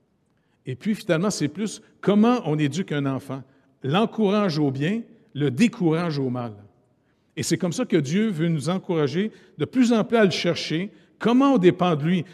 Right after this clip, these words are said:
Mais pour dépendre de lui, il faut dépendre de ce qu'il a révélé de lui.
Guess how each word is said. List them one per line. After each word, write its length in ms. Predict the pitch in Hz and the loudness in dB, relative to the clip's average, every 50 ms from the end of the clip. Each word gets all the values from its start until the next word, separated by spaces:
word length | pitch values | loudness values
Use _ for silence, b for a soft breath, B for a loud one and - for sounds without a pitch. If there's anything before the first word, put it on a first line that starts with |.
| B | B
Mais 120 | - 160 160 | -2 -2 -2
pour 220 | 147 - 277 294 | 0 2 2 2
dépendre 400 | 247 277 240 - - 254 247 226 | 4 4 2 4 4 2 4 6
de 60 | 185 | 4
lui, 160 | 170 170 202 247 | 4 6 4 4
il 60 | 226 | 2
faut 140 | - 185 170 | 2 0 4
dépendre 400 | 160 170 165 170 214 220 220 180 | 4 4 4 4 0 2 2 0
de 60 | 156 | 0
ce 100 | - - | -2 -2
qu'il 140 | - - 160 | -2 2 2
a 140 | 156 147 | 2 2
révélé 680 | 139 120 151 214 240 208 160 165 170 160 160 185 226 214 | 2 0 2 2 2 2 2 2 4 4 4 4 2 2
de 140 | 156 143 151 | 0 0 0
lui. 420 | 143 139 147 175 202 220 170 113 | 0 2 2 2 2 2 0 -4